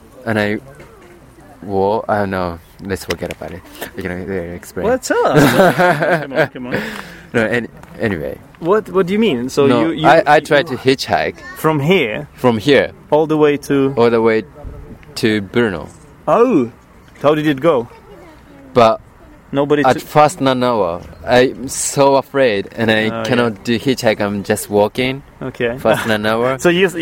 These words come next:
Speaker 2: so did you think you would be able to walk all the way to Brno, or if, if
Speaker 1: Mm.
Speaker 2: nobody?
Speaker 1: If nobody,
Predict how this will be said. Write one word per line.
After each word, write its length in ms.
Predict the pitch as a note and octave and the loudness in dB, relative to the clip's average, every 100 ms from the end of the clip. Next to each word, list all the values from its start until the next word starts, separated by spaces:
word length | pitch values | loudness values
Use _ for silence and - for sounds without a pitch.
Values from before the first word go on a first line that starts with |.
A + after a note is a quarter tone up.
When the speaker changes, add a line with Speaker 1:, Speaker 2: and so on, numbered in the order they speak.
| D3 C3 A2 G#2 | -6 -8 -12 -6
Speaker 2:
so 280 | - D#3 D3+ | 2 2 2
did 260 | C3 C#3+ | -2 -2
you 100 | D#3 | 0
think 220 | F3 F#3+ D3+ | 0 0 0
you 120 | D#3 | 0
would 180 | D3 C#3 | 0 0
be 140 | C#3+ | 0
able 180 | C#3+ C#3+ | 0 -2
to 100 | D3+ | -2
walk 300 | C3+ C#3 B2+ | 0 0 0
all 160 | C3+ C3 | -2 -2
the 80 | C3 | -2
way 140 | C3 | -4
to 100 | C#3 | -6
Brno, 380 | C#3+ C3+ A2+ A2+ | -6 -4 -4 -6
or 160 | B2 - - - - - - B3 | -8 -10 -18 -20 -20 -20 -8 -2
if, 140 | D#3 B3 | 0 0
if 100 | A#3+ | 2
Speaker 1:
Mm. 40 | |
Speaker 2:
nobody? 360 | D#3+ D#3 D3+ D3 C#3+ | 2 4 2 2 0
Speaker 1:
If 120 | C#3 | 2
nobody, 640 | D#3+ E3+ E3 C#3+ C3+ C3 | 4 6 6 4 2 -2